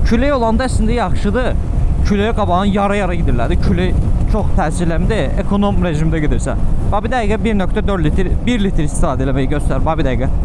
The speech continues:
Bilmirəm, indi kamerada görsənərsə. Görsənəri yüz faiz, prosto <laughs> şey, kuloka görə. Bunu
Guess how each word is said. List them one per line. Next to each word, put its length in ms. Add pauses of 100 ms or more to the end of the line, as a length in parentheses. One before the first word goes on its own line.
(1160)
Bilmirəm, 260
indi 140
kamerada 340
görsənərsə. 500 (380)
Görsənəri 480
yüz 200
faiz, 260
prosto 480 (380)
<laughs> 520
şey, 220
kuloka 260
görə. 220 (1800)
Bunu 240